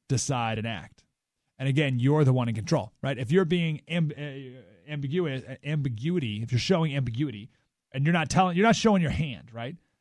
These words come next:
They're not able to observe, or they can observe, but they don't know what's next. So if they can't, uh, if they're not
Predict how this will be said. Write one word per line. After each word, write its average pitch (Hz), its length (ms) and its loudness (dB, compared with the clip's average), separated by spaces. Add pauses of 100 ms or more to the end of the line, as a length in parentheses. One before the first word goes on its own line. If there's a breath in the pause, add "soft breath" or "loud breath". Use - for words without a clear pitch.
They're 190 180 2
not 233 160 4
able 196 180 6
to 190 120 4
observe, 175 380 4
or 185 40 6
they 214 100 6
can 202 120 2
observe, 190 320 6
but 170 80 2
they 202 60 4
don't 220 120 2
know 208 80 2
what's 180 240 2
next. 208 280 2
So 208 80 0
if 185 60 -2
they 175 120 0
can't, 233 280 -4
uh, - 100 -14 (360)
if 147 100 -20
they're 202 100 -8
not 208 220 -6